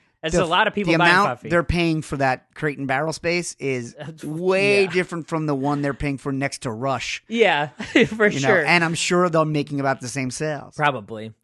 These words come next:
Speaker 2: The line surprised me because I was like, "It's four stories tall."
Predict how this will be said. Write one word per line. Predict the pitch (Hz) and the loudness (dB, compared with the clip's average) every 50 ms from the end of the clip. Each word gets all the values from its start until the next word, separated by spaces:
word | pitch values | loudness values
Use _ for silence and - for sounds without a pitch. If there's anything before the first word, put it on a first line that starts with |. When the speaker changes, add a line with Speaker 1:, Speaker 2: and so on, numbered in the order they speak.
| _ _ | _ _
Speaker 2:
The | 151 143 165 | -4 -2 0
line | 165 180 214 269 349 | 0 2 0 0 -2
surprised | 359 - 214 160 - 202 247 311 311 - | -2 -4 -6 -4 -4 -4 -4 -4 -4 -6
me | 233 190 | -6 -6
because | 160 156 - 160 151 | -6 -6 -8 -6 -6
I | 156 | -4
was | 147 143 | -4 -4
like, | 147 139 _ _ _ _ _ _ | -6 -8 _ _ _ _ _ _
"It's | - 214 214 | -6 -6 -6
four | - - 269 277 269 | -6 -8 -4 -4 -4
stories | - - 240 220 202 165 | -4 -2 -4 -4 -4 -4
tall." | _ - 233 240 247 226 202 190 | _ -8 -4 -2 -2 -2 -2 -4